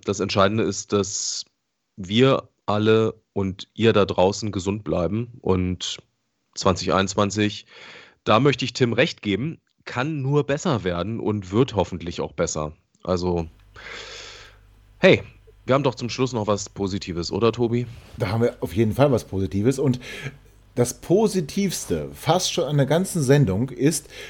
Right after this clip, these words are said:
Speaker 2: dass Kaya, ihr kennt sie alle, wir haben sie oft gegrüßt, sie war in Neuseeland, sie ist wieder zurück in Hannover und sie hat noch einen kleinen Gruß für uns parat und, ähm, den wollen wir uns natürlich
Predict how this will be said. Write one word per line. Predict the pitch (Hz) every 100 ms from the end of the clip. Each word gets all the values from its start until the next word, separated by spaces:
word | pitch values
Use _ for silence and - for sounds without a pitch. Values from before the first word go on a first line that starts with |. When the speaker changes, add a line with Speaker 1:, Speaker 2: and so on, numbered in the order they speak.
| -
Speaker 2:
dass | 123 143 - - _ - -
Kaya, | 170 196 151 85 78 -
ihr | 123
kennt | 127 185 214
sie | 175
alle, | - 147 120 180 - -
wir | 123 127
haben | 143 139
sie | 135 143
oft | 170 -
gegrüßt, | 139 117 127 127 123 -
sie | 131 127
war | 139
in | 147
Neuseeland, | 143 131 117 95 95 101 123 139
sie | 139
ist | 165 151
wieder | 160
zurück | 170 175
in | 170
Hannover | 170 151 147 147 143 135 139 - - - -
und | 151 147
sie | 143
hat | 151 185
noch | 175 -
einen | 156 147
kleinen | 160 175 160
Gruß | 123 143 170 - - 135
für | - 151
uns | 151 151
parat | - 147 135 143 151 147 - - - -
und, | 143 139 139 135
ähm, | 165 131 135 139 127
den | 151 131
wollen | 143 147
wir | 139
uns | 135 135 - -
natürlich | 135 135 170 147 143